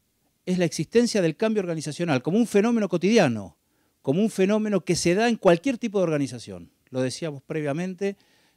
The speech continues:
cuando hacíamos la introducción. Distintos tipos de organizaciones, distintas culturas, distintas formas de ser, distinta co-, configuración estructural, distinto origen, público, privado, grandes, pequeñas, nacionales, internacionales, transnacionales,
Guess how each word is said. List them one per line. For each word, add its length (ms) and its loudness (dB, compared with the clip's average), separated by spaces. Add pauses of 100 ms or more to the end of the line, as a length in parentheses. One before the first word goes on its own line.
cuando 200 -4
hacíamos 300 -4
la 60 -4
introducción. 640 -4 (260)
Distintos 400 -6
tipos 220 -8
de 60 -4
organizaciones, 680 -4
distintas 440 -8
culturas, 520 -2
distintas 420 -10
formas 260 -6
de 80 -6
ser, 280 -4
distinta 320 -14 (100)
co-, 160 -18 (260)
configuración 640 -4
estructural, 560 -2 (260)
distinto 300 -4
origen, 560 0 (520)
público, 440 2
privado, 600 2 (580)
grandes, 480 0
pequeñas, 420 -2
nacionales, 520 -4
internacionales, 680 -6
transnacionales, 920 -4